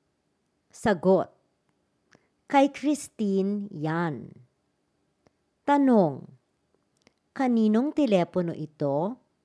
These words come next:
Please give an answer using a proper noun.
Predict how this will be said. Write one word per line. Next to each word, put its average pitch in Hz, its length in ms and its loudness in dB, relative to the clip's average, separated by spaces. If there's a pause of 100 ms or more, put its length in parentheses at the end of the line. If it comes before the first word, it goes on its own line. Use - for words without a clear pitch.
(960)
Please 226 480 -2
give 233 240 2
an 277 160 -6
answer 185 560 -2
using 185 560 -2
a 151 80 -6
proper 170 560 -4
noun. 202 560 -2